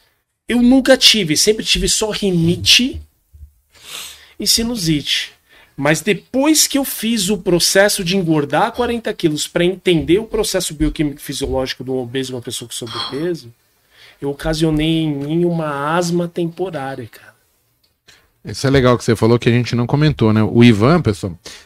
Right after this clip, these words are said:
Speaker 2: foi um cara assim que ele treina as pessoas e muita gente obesa chega pra, "Ah, Ivan, eu não consigo fazer as coisas."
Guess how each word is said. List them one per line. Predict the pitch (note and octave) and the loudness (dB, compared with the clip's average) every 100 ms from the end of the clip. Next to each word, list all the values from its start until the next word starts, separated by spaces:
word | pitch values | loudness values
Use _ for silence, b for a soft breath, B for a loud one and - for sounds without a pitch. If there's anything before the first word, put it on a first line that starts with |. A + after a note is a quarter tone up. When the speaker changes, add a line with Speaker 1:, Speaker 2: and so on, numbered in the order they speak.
| B B | B B
Speaker 2:
foi | - | 0
um | C3 | 0
cara | B2+ C3+ C3 | 6 6 8
assim | A#2+ C3+ A#2+ | 6 2 2
que | |
ele | C#3+ D#3 | 2 2
treina | - C3+ C3 | 4 2 2
as | |
pessoas | - A#2+ - F#3 | -2 -4 2 2
e | D3 | 4
muita | F3 A3+ A3 | 2 2 2
gente | F3+ E3+ - | 2 0 0
obesa | C#3+ B2 C#3 F3 B2 | 0 4 4 4 0
chega | - D#3+ | -2 -4
pra, | B3+ C#4+ | -2 -2
"Ah, | B3 | 0
Ivan, | G3 G#3 | 2 2
eu | G3+ | 0
não | G#3+ | -4
consigo | A3 G3+ F3+ - G#3 G#3+ F#3 | -6 -4 -4 -2 0 2 2
fazer | F3 E3+ E3 | 2 2 2
as | F3+ D#3 | 2 0
coisas." | - F3 G3 C#3 | 2 6 8 6